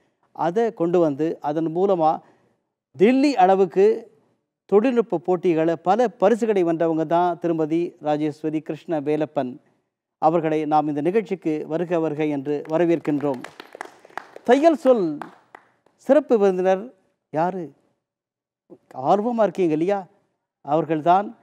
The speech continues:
சற்றேறக்குரிய ஆயிரத்துக்கும் மேற்பட்ட நாடகங்களில் நடித்தவர், பல நாடகங்களை இயக்கியவர். உலக அளவில் இன்டர்நேஷனல் ஆர்டிஸ்ட் டே என்ற ஒரு நாள் அந்த நாளில்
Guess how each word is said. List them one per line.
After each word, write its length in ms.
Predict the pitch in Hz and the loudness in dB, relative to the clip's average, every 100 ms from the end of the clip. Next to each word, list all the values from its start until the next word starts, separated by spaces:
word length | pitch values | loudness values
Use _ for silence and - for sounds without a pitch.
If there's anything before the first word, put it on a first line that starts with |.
| _ _ _ _ 214 | _ _ _ _ -6
சற்றேறக்குரிய 760 | 208 269 240 196 196 196 190 - | 0 2 2 0 -2 0 -4 -6
ஆயிரத்துக்கும் 760 | 160 180 247 302 302 262 240 277 | -2 0 2 4 2 0 -4 -2
மேற்பட்ட 680 | 214 208 202 196 202 190 165 | 0 0 0 -2 2 2 2
நாடகங்களில் 920 | 160 170 190 220 214 196 190 175 156 | -2 2 2 0 -4 -6 -2 -2 -4
நடித்தவர், 580 | 139 185 185 196 226 294 _ _ _ _ | -4 -4 -2 -4 -4 -8 _ _ _ _
பல 260 | 208 247 240 | 0 2 2
நாடகங்களை 720 | 165 185 190 180 180 151 135 | 2 2 0 -2 -2 -4 0
இயக்கியவர். 540 | 160 185 202 196 262 - _ _ _ _ - | 0 0 0 -2 -4 -10 _ _ _ _ -10
உலக 480 | 170 180 269 269 226 | -4 2 2 4 2
அளவில் 360 | 185 165 135 - | 2 -2 -4 -4
இன்டர்நேஷனல் 960 | 208 240 294 247 247 226 - 226 220 - | -4 0 0 2 -2 -4 -4 -6 -6 2
ஆர்டிஸ்ட் 580 | 208 240 262 226 - 175 156 | 4 4 0 -6 -4 -6 2
டே 380 | 202 214 165 190 | 6 6 4 -2
என்ற 600 | 180 185 196 233 269 277 | -2 -2 0 -2 -2 -8
ஒரு 520 | - 170 170 160 - - | -4 0 0 0 -4 -14
நாள் 420 | 156 175 180 139 151 _ _ - | -4 0 0 0 -6 _ _ -4
அந்த 140 | 160 160 165 | -2 0 2
நாளில் 300 | 180 190 | 0 -2